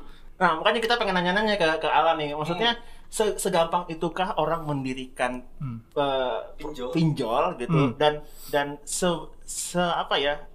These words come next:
Speaker 1: sehingga banyak orang yang tidak aware, tidak tahu kalau pinjol ini sebenarnya adalah pinjol ilegal gitu.
Speaker 3: Hmm.
Speaker 1: Dan, dan apa aja ciri-ciri sebenarnya pinjol ilegal sehingga nanti kita bisa kasih tahu ke teman-teman yang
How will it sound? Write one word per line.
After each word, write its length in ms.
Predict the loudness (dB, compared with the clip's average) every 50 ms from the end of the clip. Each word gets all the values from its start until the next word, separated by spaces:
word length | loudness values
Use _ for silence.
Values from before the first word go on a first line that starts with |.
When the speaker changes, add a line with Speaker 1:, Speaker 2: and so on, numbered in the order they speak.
| -14
Speaker 1:
sehingga 760 | -14 -10 -8 -6 -4 -2 -2 0 2 2 4 4 2 0 -2
banyak 420 | -4 -2 -2 -2 0 -2 -4 -6 -2
orang 300 | -2 0 0 0 0 0 -2
yang 140 | -2 -2 -2 -4 -6 -8 -14
tidak 460 | -16 -16 -16 -12 -4 -4 -4 -2 -2
aware, 340 | -4 -4 -2 0 0 0 -2 -4
tidak 260 | -6 -6 -4 -4 -4 -2
tahu 240 | 0 0 0 0
kalau 240 | 0 0 0 0 0
pinjol 320 | -4 -8 -8 -6 -6 -6 -4
ini 100 | -6 -6
sebenarnya 420 | -8 -8 -10 -8 -8 -4 -2 -2
adalah 220 | -2 0 0 -2 -2
pinjol 240 | -4 -4 -2 -2 -2
ilegal 480 | 0 0 0 0 0 -2 -2 -2 -4 -8
gitu. 160 | -10 -4 2
Speaker 3:
Hmm. 340 | 6 6 6 6 4 2 2
Speaker 1:
Dan, 240 | 2 0 0 0 -4 -16 -20 -20 -20 _ -20 -20 -20 -8
dan 140 | -2 -2 0
apa 240 | 2 2 4 4 4
aja 140 | 4 4 2 -2
ciri-ciri 460 | -2 -2 -4 -2 -2 -2 -2 -2 -2
sebenarnya 400 | -6 -6 -6 -4 -2 -2 -4 -4
pinjol 320 | -4 -6 -2 -2 0 -2 -2
ilegal 540 | -2 -4 -4 -2 0 0 0 0 0 -4 -8
sehingga 460 | -14 -12 -8 -8 -6 -6 -4 -4 -4
nanti 280 | -2 -2 -4 -4 -6 -10
kita 260 | -10 -6 -4 -4 -4
bisa 500 | -4 -6 -8 -4 -2 -2 -2 -2 -6 -12 -14
kasih 200 | -14 -12 -12 -10
tahu 180 | -8 -6 -6 -6
ke 80 | -6 -10
teman-teman 420 | -12 -12 -14 -12 -12 -12 -12 -12
yang 140 | -12 -12